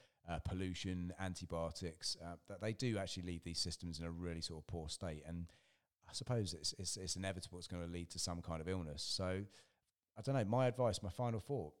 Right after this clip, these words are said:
look after these systems, guys. I assure you they will look after you and you'll feel so much better for it. The last two and a half years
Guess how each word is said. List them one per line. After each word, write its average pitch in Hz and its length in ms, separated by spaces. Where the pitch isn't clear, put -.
look 117 160
after 131 320
these 113 200
systems, 87 360
guys. 78 320
I 82 40
assure 110 400
you 104 120
they 98 160
will 95 120
look 95 160
after 92 260
you 92 60
and 85 100
you'll 85 100
feel 92 220
so 98 220
much 90 180
better - 240
for 78 240
it. 76 80
The 87 80
last - 320
two 135 100
and 110 80
a 101 40
half 101 260
years 92 420